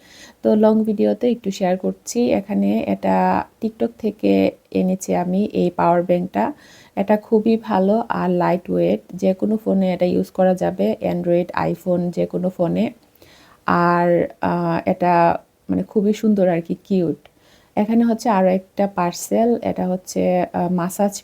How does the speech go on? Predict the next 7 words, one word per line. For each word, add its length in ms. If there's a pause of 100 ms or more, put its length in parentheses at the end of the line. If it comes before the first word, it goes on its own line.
পিলো, 360
এটাও 260
আমার 420
TikTok-এ 360
গেলে 320
পেয়ে 220
যাবেন। 420